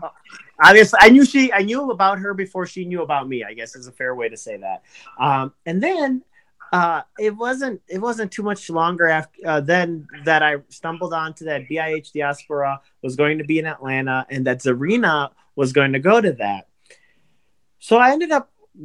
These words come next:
going, and then I started watching you. I, I followed your social media a lot, Balkan Bread. Obviously, a lot of people do.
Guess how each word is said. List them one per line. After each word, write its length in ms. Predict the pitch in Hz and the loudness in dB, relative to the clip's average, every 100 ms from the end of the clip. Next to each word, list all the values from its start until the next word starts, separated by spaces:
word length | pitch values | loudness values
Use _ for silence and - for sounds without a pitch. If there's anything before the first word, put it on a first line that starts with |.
| 147 | 0
going, 540 | 170 175 151 131 139 135 | 4 4 2 -4 -6 -8
and 100 | 147 | -4
then 100 | 165 | -4
I 60 | |
started 320 | 156 - 175 185 | -4 -2 -2 -2
watching 420 | 165 170 - 190 | 0 0 0 -4
you. 260 | 185 175 - - | -4 -6 -12 -8
I, 200 | 139 160 | -6 -4
I 100 | 156 | -4
followed 600 | 180 180 202 214 202 165 | -4 2 4 4 2 -2
your 140 | 165 160 | -2 -4
social 380 | 170 160 - | -4 -4 -4
media 380 | 143 143 139 120 | -4 -4 -2 -2
a 40 | 110 | -2
lot, 320 | 110 107 110 | -4 -4 -4
Balkan 320 | 117 120 127 117 | -6 -6 -12 -10
Bread. 220 | 113 120 | -10 -8
Obviously, 560 | 113 120 123 113 127 123 | -10 -8 -10 -12 -8 -6
a 60 | |
lot 160 | 113 110 | -4 -4
of 60 | 117 | -6
people 260 | 127 - | -12 -14
do. 320 | 117 110 117 | -14 -12 -12